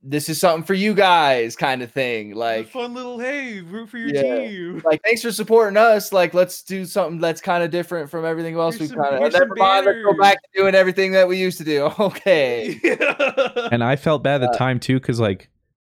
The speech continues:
Speaker 3: I was getting, my team, whatever, was, like, the least. I was getting, like, the, everybody's like,
Speaker 1: Mm-hmm.
Speaker 3: "Dude, Fruit's are,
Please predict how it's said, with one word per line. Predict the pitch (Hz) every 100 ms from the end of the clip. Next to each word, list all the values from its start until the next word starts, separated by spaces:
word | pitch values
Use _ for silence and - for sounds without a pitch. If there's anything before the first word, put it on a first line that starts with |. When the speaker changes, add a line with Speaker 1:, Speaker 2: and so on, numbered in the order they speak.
| _
Speaker 3:
I | 113 113
was | 147 139
getting, | 123 123 113 110 - -
my | 120 113 113
team, | - 117 117 127
whatever, | 131 143 156
was, | 127 110 110
like, | 95 -
the | 98
least. | 92 90 - - - -
I | 98
was | 98
getting, | 98 87
like, | 90 -
the, | -
everybody's | 104 101 95
like, | - - _ _ _ _ _ 135
Speaker 1:
Mm-hmm. | 135 127
Speaker 3:
"Dude, | 151 147 - 135
Fruit's | 170 170 175
are, | 160